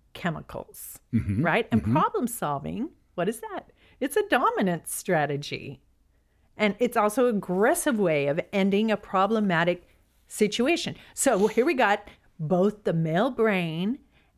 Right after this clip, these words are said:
Speaker 1: and the male biochemicals moving this guy not towards extending the feeling, exploring the feeling,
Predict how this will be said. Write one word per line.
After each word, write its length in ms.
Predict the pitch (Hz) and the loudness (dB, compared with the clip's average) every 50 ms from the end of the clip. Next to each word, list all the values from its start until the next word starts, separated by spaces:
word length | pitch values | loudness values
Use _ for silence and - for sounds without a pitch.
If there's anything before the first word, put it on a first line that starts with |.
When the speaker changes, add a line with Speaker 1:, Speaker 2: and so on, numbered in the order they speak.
| _ - | _ -2
Speaker 1:
and 300 | 185 185 190 214 208 185 | 0 2 2 2 2 2
the 100 | 196 185 | 2 2
male 300 | 190 202 208 214 214 202 | 4 4 4 4 4 4
biochemicals 1040 | 190 196 190 185 175 175 - - - 311 381 403 381 - - - 180 175 180 185 - - - _ _ _ | 4 4 4 4 2 2 -2 -2 0 0 2 2 0 -2 0 0 2 2 2 0 -2 -8 -16 _ _ _
moving 520 | 190 175 196 240 339 415 440 440 415 359 | 0 2 4 6 6 6 6 6 6 4
this 220 | 302 240 226 233 - | 4 4 2 0 -2
guy 600 | - - 185 175 170 165 170 175 190 233 247 254 - _ _ _ _ _ | -2 0 2 4 4 4 4 4 4 2 0 -2 -8 _ _ _ _ _
not 260 | 214 233 311 381 381 - | 0 2 2 2 0 -2
towards 380 | - 330 359 339 262 202 196 | 0 2 2 4 2 4 2
extending 920 | 214 208 - - - - - - 214 214 262 349 339 254 254 233 208 208 | 0 0 0 -4 -8 -8 0 2 4 4 4 4 4 4 4 4 4 4
the 80 | 190 185 | 2 0
feeling, 400 | 185 - 196 180 190 202 214 208 | 0 0 0 2 2 4 2 2
exploring 1300 | 196 185 - - - - - 226 226 240 269 311 339 359 370 370 359 349 302 269 254 247 233 220 220 | 0 -2 -4 -8 -8 -2 0 2 4 4 4 6 6 6 6 6 6 6 4 4 4 4 4 4 4
the 120 | 214 220 | 4 4
feeling, 640 | 208 214 - 214 208 208 202 208 208 214 214 214 143 | 2 2 0 2 2 4 4 4 4 4 4 2 2